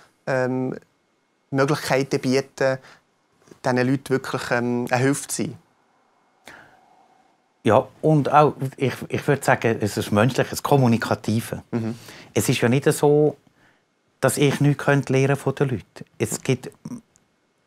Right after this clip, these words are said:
Speaker 2: es gibt Leute, ich bin, als ich zu Basel war, bin ich noch viel im Spital. Und ich bin f-, viel go Hausbesuche machen. Und von denen habe ich manchmal gedacht, da bin ich wieder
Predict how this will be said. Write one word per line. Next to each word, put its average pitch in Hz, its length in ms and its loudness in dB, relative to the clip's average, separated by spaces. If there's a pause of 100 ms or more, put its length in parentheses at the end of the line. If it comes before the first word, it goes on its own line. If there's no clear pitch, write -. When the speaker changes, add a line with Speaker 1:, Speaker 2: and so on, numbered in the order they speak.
(180)
Speaker 2:
es - 200 -4
gibt 110 200 -4
Leute, 143 500 2
ich 117 120 -6
bin, 131 300 0 (1080)
als 120 180 2
ich 107 60 -2
zu - 80 -16
Basel 135 260 2
war, 131 280 -2
bin 117 180 -2
ich 107 180 -4
noch 101 200 -6
viel 98 180 -4
im 101 80 -4
Spital. 78 540 -10 (1300)
Und 117 280 -2
ich 104 140 -4
bin 113 320 0 (760)
f-, - 160 -16 (320)
viel 123 420 0
go 110 200 2
Hausbesuche 107 540 -6
machen. - 360 -10 (1080)
Und 110 180 -8
von 110 140 0
denen 123 420 2 (500)
habe 104 520 -4
ich 107 220 -4 (500)
manchmal 101 560 -4
gedacht, - 220 -8
da 98 40 -12
bin 92 160 -6
ich 87 180 -12
wieder 82 300 -10